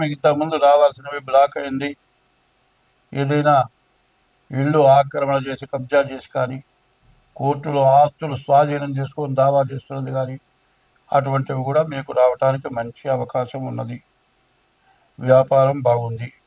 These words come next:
గురువు వల్ల విద్య, విద్యలో మంచి ర్యాంకులు రావటం, ఉద్యోగం రావటం, విదేశాలకు వెళ్ళటం,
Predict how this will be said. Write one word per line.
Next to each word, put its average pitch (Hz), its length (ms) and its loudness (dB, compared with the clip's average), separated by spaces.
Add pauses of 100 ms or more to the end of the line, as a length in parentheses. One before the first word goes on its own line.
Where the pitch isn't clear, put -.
(920)
గురువు 127 300 -4
వల్ల 135 180 0
విద్య, 127 400 -4 (1300)
విద్యలో 131 440 -2 (1080)
మంచి 131 380 -4 (720)
ర్యాంకులు 127 500 0
రావటం, 120 360 -2 (840)
ఉద్యోగం 127 520 -4
రావటం, 120 340 -2 (680)
విదేశాలకు 131 680 -4
వెళ్ళటం, 123 340 -6